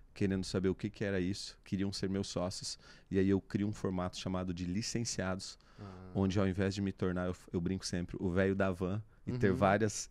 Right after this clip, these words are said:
Speaker 1: I C F, eu vendo as licenças,
Speaker 2: Uhum.
Speaker 1: capitalizo, oportunizo a pessoa e desenvolvo o negócio local com a pessoa na frente. E aquilo fez um boom. Resumindo,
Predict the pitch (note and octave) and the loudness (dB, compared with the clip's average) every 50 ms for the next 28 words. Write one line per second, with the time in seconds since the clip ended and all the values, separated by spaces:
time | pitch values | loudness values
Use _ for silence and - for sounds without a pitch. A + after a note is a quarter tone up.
0 | - - G2+ - - - G2 F2+ F2+ F#2 F#2+ - - - - - - - - - | -6 -4 -2 -2 0 0 2 2 2 2 0 -2 -8 -18 -20 -20 -20 -20 -20 -20
1 | - - - - - G2 F#2+ F2 E2+ G2 G#2 A2 A2 A#2 A2+ G2+ G#2 A2 - - | -20 -20 -12 -2 0 0 0 2 2 2 2 2 2 2 2 2 0 0 0 2
2 | - F#2+ F#2+ G2 - - E3+ D#3+ C3 G2+ G2+ A2+ B2+ F3+ G3 - G2 - - - | 2 2 2 0 0 -2 -4 -4 -4 -6 -6 -8 -10 -8 -4 -4 -4 -4 -4 -4
3 | - - G2 G2 F#2+ G2 G2+ G2+ A2 A#2 - - - - - G#2 - - A2+ G#2+ | -4 -2 0 0 0 -2 -2 -4 -8 -12 -16 -20 -6 -4 -4 -2 0 0 -2 0
4 | G#2+ - G#2+ F#2+ G2 G#2 A2 A2 A2 - G2+ F#2+ - - - F#2 F#2+ G2+ G#2+ - | 0 -2 -2 0 0 0 -2 -2 -4 -6 -6 -6 -6 -4 -4 -4 -4 -4 -6 -10
5 | - - - - - - F#2 F#2 F#2+ F2 G#2 G2+ G2 F2+ F#2+ F#2+ G2 G2+ - - | -16 -20 -20 -18 -10 -8 -6 -6 -4 -2 -2 -2 0 0 2 2 2 0 -2 -8
6 | - - - - - - F2+ F#2+ F#2 F2+ F2 F2+ F2+ - - F#2+ F#2+ F#2 - G2 | -16 -20 -20 -20 -8 -4 -2 0 0 0 0 0 -2 -2 -4 -4 -4 -4 -4 -4
7 | F#2+ F#2 F#2 - - - - G#2+ G#2+ - - G#2+ - - G2+ F#2+ G2+ G2+ - - | -4 -4 -6 -8 -6 -2 -2 -2 -2 -2 -4 -6 -4 -4 -4 -4 -4 -6 -8 -8
8 | F2 E2+ E2+ - - - - - - G2 F#2 - - - F2+ - - F#2 F2+ F2 | -8 -8 -8 -10 -16 -20 -16 -8 -6 -4 -4 -4 -6 -8 -8 -4 -4 -4 -2 -2
9 | G2 G2 F2+ F2 E2 E2 - - - - - - - - - - - - - - | -2 -2 -2 -4 -4 -6 -8 -14 -20 -20 -20 -20 -20 -20 -20 -20 -20 -20 -8 -2
10 | - G#2 F#2 G2 F#2+ G#2 A#2 C3+ C#3+ - | 0 0 2 4 4 4 4 2 0 -2